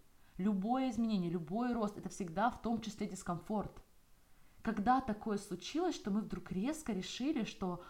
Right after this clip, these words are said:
рост и движение по направлению к своим мечтам — это воздушно и приятно? Нет,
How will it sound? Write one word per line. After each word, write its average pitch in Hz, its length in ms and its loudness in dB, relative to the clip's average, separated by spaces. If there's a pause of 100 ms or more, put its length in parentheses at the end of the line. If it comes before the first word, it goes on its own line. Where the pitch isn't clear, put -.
(140)
рост 233 400 0
и - 20 -4
движение 208 540 0
по 208 100 0
направлению 190 360 0
к - 40 -12
своим 180 200 -2
мечтам — 262 360 4
это 185 140 -2
воздушно 180 460 -2
и 180 40 -4
приятно? 190 520 0
Нет, 196 600 6